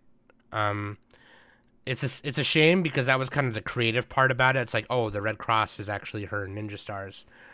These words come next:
They're actually sharp pieces on her legs. That was kinda cool 'cause she's a ninja. This, I think, still works 'cause you can still tell she's a nurse. You can still tell she's a ninja,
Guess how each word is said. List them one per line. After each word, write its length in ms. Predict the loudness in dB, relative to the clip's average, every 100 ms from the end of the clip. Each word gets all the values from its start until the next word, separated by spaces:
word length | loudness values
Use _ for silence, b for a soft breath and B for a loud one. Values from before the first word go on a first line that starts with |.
| B B
They're 120 | -4
actually 280 | -4 -4 -4
sharp 320 | 0 -2 -2
pieces 360 | -8 -8 -6 -6
on 100 | -4
her 120 | -4
legs. 520 | -4 -4 -6 -10 -18 -20 B B B -4
That 160 | 0
was 100 | 0
kinda 240 | 0 0 0
cool 420 | 0 0 0 -4 b b b
'cause 140 | -6 -6
she's 140 | -4
a 40 |
ninja. 480 | -2 -2 -2 -2 -4 b b b b b _
This, 580 | -2 4 4 4 0 -6
I 140 | 0 0
think, 280 | 2 -2 -2
still 280 | 0 0
works 340 | 4 2 2 -4
'cause 160 | -6
you 100 | -6
can 160 | -4 -4
still 200 | 2 0
tell 180 | 2 0
she's 220 | 0 -4
a 40 | -4
nurse. 480 | -4 -6 -8 -14 -18 B B B B
You 120 | -6
can 180 | -2 -2
still 260 | 2 4 4
tell 200 | 2 0
she's 220 | -2 -4
a 40 |
ninja, 640 | -2 -4 -6 -6 -8 -10